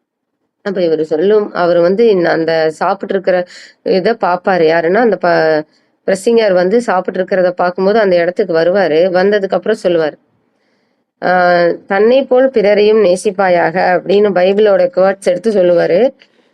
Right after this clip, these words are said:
அதுக்கு இவரு சொல்லுவாரு, "பிறர் பொருளை இச்சாதிருப்பாயாக"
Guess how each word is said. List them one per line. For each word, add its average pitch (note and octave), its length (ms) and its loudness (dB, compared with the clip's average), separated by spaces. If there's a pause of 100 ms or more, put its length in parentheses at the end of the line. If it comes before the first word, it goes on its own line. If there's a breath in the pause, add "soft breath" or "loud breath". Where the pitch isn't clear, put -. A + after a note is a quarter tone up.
(340 soft breath)
அதுக்கு A3+ 520 0
இவரு B3+ 240 2
சொல்லுவாரு, A#3 560 2
"பிறர் A3+ 340 0
பொருளை A3+ 400 2
இச்சாதிருப்பாயாக" F#3+ 960 -2